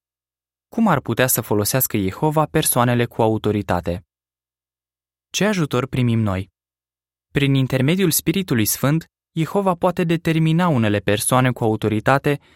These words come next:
să acționeze în conformitate cu scopul său. Regele Solomon a scris: „Inima regelui este ca niște râuri de apă în mâna lui Jehova. El o îndreaptă oriunde îi place.”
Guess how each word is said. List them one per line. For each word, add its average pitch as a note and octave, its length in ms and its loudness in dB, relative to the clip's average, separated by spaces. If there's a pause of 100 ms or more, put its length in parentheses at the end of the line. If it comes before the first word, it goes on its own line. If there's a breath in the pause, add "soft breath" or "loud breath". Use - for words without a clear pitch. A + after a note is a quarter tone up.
(140 soft breath)
să - 140 -2
acționeze D#3+ 500 0
în E3 80 0
conformitate C3+ 720 0
cu D3 120 -4
scopul A2 400 -2
său. F#2+ 340 -2 (720)
Regele G3+ 420 0
Solomon C#3 440 2
a A2+ 80 0
scris: G#2+ 380 -4 (720)
„Inima D#3 400 2
regelui D3 540 2
este C#3+ 260 0
ca - 200 -4
niște F#3+ 320 0
râuri D#3 300 0
de C3+ 120 0
apă A#2 420 0
în C3 120 0
mâna C3+ 280 0
lui C3 140 0
Jehova. G#2 480 -2 (500)
El C3+ 320 0
o F3 60 2
îndreaptă C3+ 580 0
oriunde C#3 420 0
îi A#2+ 120 -2
place.” - 480 -4